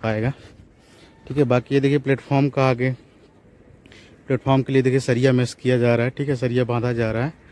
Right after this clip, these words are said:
उसके बाद उसी concrete हो जाए। कुछ portion concrete हो भी चुका है, ठीक है। ये मैं station building में थोड़ा आपको और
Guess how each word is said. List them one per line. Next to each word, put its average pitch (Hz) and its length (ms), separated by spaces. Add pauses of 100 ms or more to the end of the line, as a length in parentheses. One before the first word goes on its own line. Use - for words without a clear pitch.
(360)
उसके 117 220
बाद 127 180 (200)
उसी 120 160
concrete 117 440
हो 113 80
जाए। 110 120
कुछ - 160
portion 120 360
concrete 117 380
हो 123 180
भी 120 120
चुका 110 340
है, 131 160 (880)
ठीक 123 200
है। 160 100 (960)
ये 131 80 (380)
मैं 120 220
station 120 400
building 120 240
में 117 120
थोड़ा 117 140
आपको - 280
और 117 140